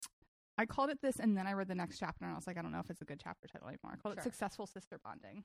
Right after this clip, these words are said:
Speaker 2: Okay, yeah. I, um, I think that the, the set of twenty-nine, thirty, and thirty-one are Feyre getting closure with her human life,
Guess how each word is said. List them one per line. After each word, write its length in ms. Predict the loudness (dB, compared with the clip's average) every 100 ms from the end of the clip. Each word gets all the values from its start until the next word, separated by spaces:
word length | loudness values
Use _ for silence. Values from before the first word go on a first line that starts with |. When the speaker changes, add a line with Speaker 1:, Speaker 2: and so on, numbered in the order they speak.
| -2
Speaker 2:
Okay, 280 | 0 0 -4 _ 2
yeah. 200 | 6 6 2 -18 -6 2
I, 200 | 4 6 4 2
um, 280 | 0 -4 -8 _ _ _ -16 2
I 180 | 4 4 2
think 260 | -4 -4 -4
that 140 | -6 -6 -4
the, 300 | -2 0 0
the 80 | -2
set 320 | -4 2 2 2
of 320 | 4 4 4 0
twenty-nine, 760 | -8 -2 0 2 0 0 -4 -6 -2
thirty, 360 | -2 0 -4 -6
and 120 | -10 -6
thirty-one 640 | -4 -2 -4 -4 -4 -4 -8 _ _ _
are 300 | 0 2 2 -2 _ _ _ _ _ 0
Feyre 340 | 0 4 0
getting 260 | 2 -4 -4
closure 640 | -8 -8 -2 -2 0 0 0
with 180 | -2
her 140 | -2 -6
human 380 | -4 -6 -4 -2
life, 260 | -4 -4